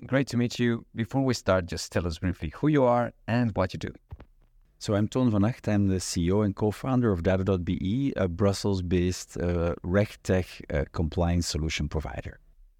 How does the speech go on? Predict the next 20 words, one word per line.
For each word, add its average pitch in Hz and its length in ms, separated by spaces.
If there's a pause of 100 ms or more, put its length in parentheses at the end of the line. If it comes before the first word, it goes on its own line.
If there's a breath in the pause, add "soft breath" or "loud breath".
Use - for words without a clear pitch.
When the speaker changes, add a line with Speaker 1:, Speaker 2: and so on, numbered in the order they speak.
(640)
Speaker 1:
And 120 320
what 127 220
is 175 140
Data 120 340
dot 104 220 (160)
B 104 220
E 92 420 (360)
core 117 280
value 87 300
proposition? - 680 (840)
Speaker 2:
Okay, - 200
our, 101 240 (220)
our 107 180
core 143 240
value 113 260
proposition 104 540
is 92 120
that 95 140
we 95 140
structure - 720